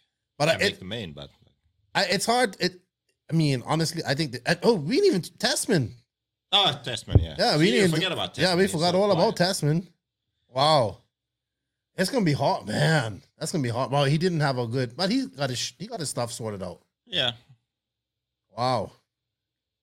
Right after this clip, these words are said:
Speaker 2: Yeah, it's gonna be an exciting race.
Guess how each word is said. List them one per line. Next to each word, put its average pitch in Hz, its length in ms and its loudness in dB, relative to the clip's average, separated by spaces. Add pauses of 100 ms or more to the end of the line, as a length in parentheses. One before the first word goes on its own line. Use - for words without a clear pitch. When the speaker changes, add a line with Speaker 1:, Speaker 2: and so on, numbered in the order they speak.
(3000)
Speaker 2:
Yeah, 208 100 0
it's - 120 -2
gonna 156 140 -4
be 143 140 0
an 120 80 -2 (200)
exciting 151 680 -2
race. 117 520 0